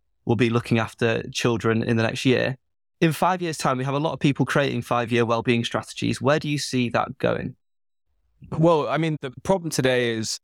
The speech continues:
Speaker 2: as, as we talk about with a lot of our clients now, you know, larger organizations, the problem is becoming apparent because we've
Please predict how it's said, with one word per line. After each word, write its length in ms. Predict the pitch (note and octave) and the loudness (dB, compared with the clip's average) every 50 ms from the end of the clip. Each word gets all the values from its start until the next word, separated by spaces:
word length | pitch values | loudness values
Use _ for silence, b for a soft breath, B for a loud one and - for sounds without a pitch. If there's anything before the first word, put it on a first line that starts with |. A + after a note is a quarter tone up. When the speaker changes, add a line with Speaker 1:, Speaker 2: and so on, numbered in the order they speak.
| - | 0
Speaker 2:
as, 180 | - B2 A2 G2+ - _ _ _ _ | 0 2 2 0 -4 _ _ _ _
as 140 | - A#2 A2 | -2 0 0
we 100 | A#2 A#2 | -2 0
talk 200 | - D#3 C#3 - | 0 0 0 2
about 160 | - A#2 G#2 | 2 0 0
with 80 | G#2+ A2+ | 0 -2
a 40 | A2+ | -2
lot 120 | B2+ B2 | -2 -2
of 80 | G#2+ G#2+ | 0 0
our 260 | G#2 G#2 G#2 G2+ - _ _ _ _ _ _ _ _ _ - | 0 0 -2 -4 -6 _ _ _ _ _ _ _ _ _ -6
clients 480 | - C#3 A#2+ A2+ G#2+ G2+ F2 - - | -2 0 0 0 0 -2 -4 -6 -2
now, 300 | - G2+ F#2+ F2+ F2+ F#2+ | 0 0 2 2 0 0
you 300 | F2 - D#2 D2+ E2 G#2 | -2 -2 -2 -2 -2 0
know, 60 | G2+ G2 | 2 2
larger 300 | G2+ G#2 A2 G2+ G#2+ G#2 | 2 2 2 0 -2 -2
organizations, 840 | G2 G2 G2 F#2+ F#2 G2+ G2 G2 F#2 - - F#2+ F2+ F2+ F2 - - _ _ _ _ _ _ _ _ - | 0 2 2 2 4 2 2 0 0 -2 -2 -2 -2 -2 -2 -6 -10 _ _ _ _ _ _ _ _ -6
the 80 | A#2+ - | -4 0
problem 320 | - D3+ C#3 C3+ C3+ B2+ | 0 0 0 0 -2 -6
is 80 | A#2 - | -2 -2
becoming 480 | - A#2+ - - - D#3 C#3+ C3+ A#2+ | -2 -2 0 0 0 0 0 0 -2
apparent 500 | A2 - - - G2 F2 E2+ F2+ F#2+ - - | -4 -4 -4 -2 -2 -2 0 -2 -2 -4 -4
because 800 | - G2 - - - A2+ G#2 G#2 G2+ G2 F#2+ F#2 - - - - - _ _ _ _ | -6 -6 -6 -2 0 2 2 2 2 2 0 -2 -4 -6 -8 -8 -12 _ _ _ _
we've 280 | F#2 G2+ G2+ G2 F2+ | 2 2 2 2 0